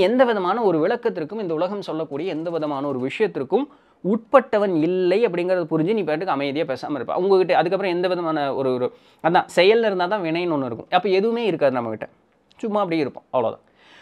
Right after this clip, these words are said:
அதற்கு போவதற்கு தான் இந்த மாதிரி பயிற்சிகள் அப்படிங்கிறது. So அது, அது சொல்றாங்க, நீ வந்து அப்ப இதுதான் அதுவா, அதுதான் அதுவா, அதுதான் அதுவான்னா, அட எதுவுமே இல்ல அப்படின்னு சொல்றது தான் இந்த மொத்த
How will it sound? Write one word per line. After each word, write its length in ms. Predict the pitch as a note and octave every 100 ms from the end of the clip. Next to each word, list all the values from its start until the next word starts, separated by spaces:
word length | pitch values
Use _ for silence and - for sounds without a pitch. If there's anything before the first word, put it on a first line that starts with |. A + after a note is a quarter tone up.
| - - _ _ _ _ D3
அதற்கு 380 | F3+ F3+ - C4 D#4 - - _ -
போவதற்கு 580 | C#3+ G3 G#3 G3+ F3 F3 D#3+
தான் 160 | G3+ C4+
இந்த 120 | F#3 D3
மாதிரி 160 | E3+ F3+
பயிற்சிகள் 480 | C#3 D3+ C#3+ C3+ D#3
அப்படிங்கிறது. 320 | B2 B2 B2
So 40 | E3+ D#3
அது, 100 | D#3 D#3+
அது 120 | D#3+ F#3+
சொல்றாங்க, 320 | G#3+ A3 F3
நீ 80 | D#3 D3+
வந்து 180 | D3+ F3+
அப்ப 120 | E3+ D#3 D3
இதுதான் 300 | D#3 F3 D#3
அதுவா, 240 | C#3 C#3+ D3
அதுதான் 260 | C#3+ D#3 D#3+
அதுவா, 200 | C#3+ D3+ D3
அதுதான் 260 | C#3+ E3+ D#3
அதுவான்னா, 320 | C3+ B2+ E3 -
அட 100 | C3 A#2+ B2+
எதுவுமே 360 | E3 F#3+ F3+ A3+ E3
இல்ல 160 | D3 D#3 C3+ - _ -
அப்படின்னு 260 | D#3 E3+ G3 D3+
சொல்றது 280 | C#3+ C3 E3
தான் 120 | A3+
இந்த 100 | E3
மொத்த 300 | B2+ B2+ _